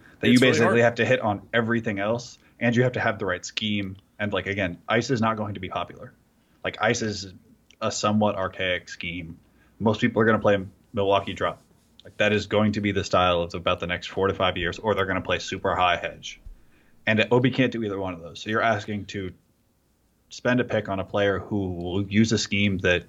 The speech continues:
Speaker 1: your best player is not really adapted to, um, that you may not have the pieces around for. And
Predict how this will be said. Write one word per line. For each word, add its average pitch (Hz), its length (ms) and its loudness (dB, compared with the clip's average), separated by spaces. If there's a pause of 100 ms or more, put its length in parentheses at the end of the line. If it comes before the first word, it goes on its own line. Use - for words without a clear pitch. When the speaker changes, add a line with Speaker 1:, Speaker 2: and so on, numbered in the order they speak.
(140)
Speaker 1:
your 95 140 2
best 107 320 2
player 104 280 4
is 98 120 -2
not 95 160 -2
really 92 200 -2
adapted 82 440 -2
to, 82 260 -2 (580)
um, 85 460 0 (240)
that 110 260 2
you 101 140 -2 (100)
may 98 300 0
not 104 200 2
have 95 340 -4
the 90 80 -8
pieces 92 380 -12
around 90 360 0
for. 104 380 2 (140)
And 98 460 0